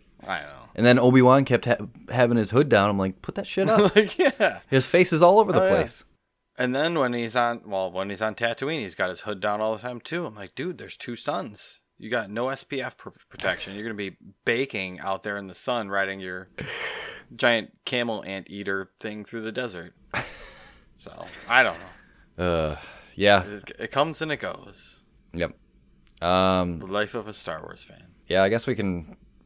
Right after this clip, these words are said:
Speaker 2: wrap it up here.
Speaker 1: <laughs>
Speaker 2: I, I don't know. Um,
Speaker 1: Sure.
Speaker 2: I'm, I'm hoping next week will be a little bit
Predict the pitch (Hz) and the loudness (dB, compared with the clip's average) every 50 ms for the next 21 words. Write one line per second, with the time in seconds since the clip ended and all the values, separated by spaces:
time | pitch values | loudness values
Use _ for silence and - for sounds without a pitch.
0 | _ _ - 98 104 104 104 - 101 95 92 - - 196 - 95 98 95 - - | _ _ 0 4 4 4 6 6 4 2 2 2 4 4 4 4 4 2 0 0
1 | - 214 - - - 190 - - - 107 113 113 113 110 107 107 107 95 90 90 | 0 -4 -4 -2 -4 -6 -6 -6 -6 -2 0 2 2 2 4 4 6 6 6 6
2 | 87 85 87 87 85 - _ - - - - - 85 90 90 90 90 90 87 90 | 4 4 2 0 0 -4 _ -14 -10 -8 -4 0 2 2 4 4 4 2 0 -2
3 | 90 87 85 - - _ - - - - 104 104 107 104 104 104 _ _ _ _ | -4 -8 -10 -12 -16 _ -18 -12 -6 -2 0 2 2 0 -2 -4 _ _ _ _
4 | _ _ - - 117 117 113 117 - 107 120 117 123 143 143 143 143 131 123 117 | _ _ -2 0 2 2 2 2 2 0 2 4 4 4 4 4 2 2 4 2
5 | 113 110 - - 113 110 104 - - - _ _ _ - 95 95 90 98 95 92 | 2 0 0 0 0 -2 -2 -4 -14 -20 _ _ _ -6 -6 -2 0 2 2 4
6 | 92 90 90 85 90 87 78 - | 4 2 2 2 2 0 0 -2